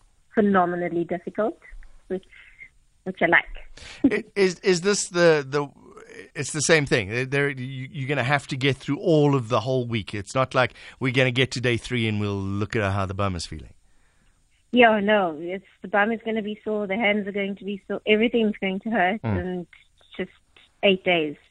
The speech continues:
Speaker 1: just keep on, keep on doing it.
Speaker 2: And you're doing it the proper way in the tents. You're not gonna go to, like, a guest house or something every evening.
Speaker 1: Ah, so, so the first three days,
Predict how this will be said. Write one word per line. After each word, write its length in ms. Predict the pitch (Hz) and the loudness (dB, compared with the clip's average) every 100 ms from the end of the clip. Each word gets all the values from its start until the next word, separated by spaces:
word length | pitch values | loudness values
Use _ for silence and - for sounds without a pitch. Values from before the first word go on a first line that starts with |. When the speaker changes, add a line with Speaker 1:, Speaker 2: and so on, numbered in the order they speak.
| _ - | _ -20
Speaker 1:
just 120 | - _ - | -20 _ -8
keep 220 | 190 - | -8 -4
on, 240 | 175 170 - _ _ _ _ _ _ | -6 -6 -14 _ _ _ _ _ _
keep 220 | 196 190 | -10 -6
on 240 | 185 170 170 | -4 -4 -4
doing 300 | 175 156 151 | -4 -4 -6
it. 120 | - - | -8 -2
Speaker 2:
And 120 | 123 | 2
you're 100 | 143 | 4
doing 160 | 160 170 | 4 4
it 80 | |
the 80 | 147 | 2
proper 280 | 135 156 - | 2 0 0
way 160 | 120 117 | -2 -2
in 80 | |
the 80 | 117 | -4
tents. 380 | 113 131 90 - | -4 -4 -4 -6
You're 100 | 110 | -6
not 120 | 117 | -6
gonna 160 | 123 117 | -4 -2
go 140 | 110 | -2
to, 60 | 107 | -2
like, 180 | 98 98 | -4 -6
a 40 | |
guest 300 | 92 92 - | -4 -4 -4
house 260 | 87 82 90 | -8 -8 -8
or 40 | |
something 360 | 90 82 85 82 | -8 -10 -12 -14
every 160 | 76 | -14
evening. 280 | - 73 - - - - _ _ _ - | -16 -18 -14 -14 -14 -18 _ _ _ 4
Speaker 1:
Ah, 220 | 240 202 - - | 4 4 -2 4
so, 260 | 240 226 226 - - - | 6 6 0 -10 -20 -2
so 80 | 247 | 0
the 100 | 233 | 0
first 300 | 247 269 302 _ | 0 0 0 _
three 240 | - 254 240 | -10 -6 -6
days, 400 | 196 185 190 | -4 -4 -6